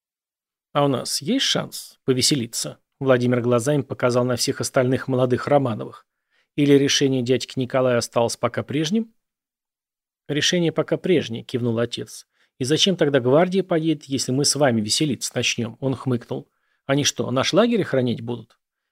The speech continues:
Отец прежде всего о патриотизме заботится, в том числе и в гвардии, а не о нашем с вами развлечении с удовлетворением чувства мести. «Это он Лёшке», он указал на меня, «надо тут в истерике биться и требовать участия в акциях.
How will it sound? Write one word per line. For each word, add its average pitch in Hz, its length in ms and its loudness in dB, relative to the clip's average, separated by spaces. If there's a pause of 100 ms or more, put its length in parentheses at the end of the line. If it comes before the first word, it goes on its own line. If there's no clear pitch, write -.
Отец 185 300 -2
прежде 202 300 -2
всего 196 260 0
о 180 40 -2
патриотизме 180 640 0
заботится, 120 560 0
в - 40 -10
том 185 180 -2
числе 202 220 0
и - 20 2
в 185 100 -2
гвардии, 117 420 2
а 120 100 2
не 123 100 0
о 123 100 2
нашем 160 320 -2
с - 100 -6
вами 131 220 2
развлечении 123 580 0
с - 140 -4
удовлетворением 123 640 2
чувства 123 380 -4
мести. 131 420 -4 (380)
«Это 214 180 0
он 226 140 4
Лёшке», 233 560 0
он 135 140 0
указал 131 380 -2
на 127 60 2
меня, 123 300 0
«надо 143 200 4
тут 131 200 -8
в 143 80 -2
истерике 123 460 0
биться 143 340 -2
и 120 40 2
требовать 131 480 0
участия 120 460 -2
в 143 80 2
акциях. - 500 -2